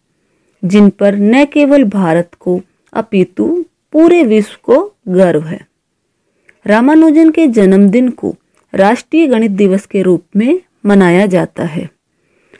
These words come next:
इनके जीवन पर आधारित एक फिल्म भी बनी है, जो The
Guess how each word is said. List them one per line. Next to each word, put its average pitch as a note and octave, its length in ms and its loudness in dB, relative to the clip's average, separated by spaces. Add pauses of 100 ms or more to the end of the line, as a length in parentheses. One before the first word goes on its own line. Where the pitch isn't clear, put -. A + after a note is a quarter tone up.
इनके G#3+ 320 2
जीवन G3 420 -2
पर G3+ 260 -6
आधारित F#3+ 760 -4
एक A#3 160 -6
फिल्म A#3 420 0
भी G#3 120 2
बनी F3 340 2
है, E3+ 240 -6 (600)
जो G3 400 2 (500)
The D4 380 4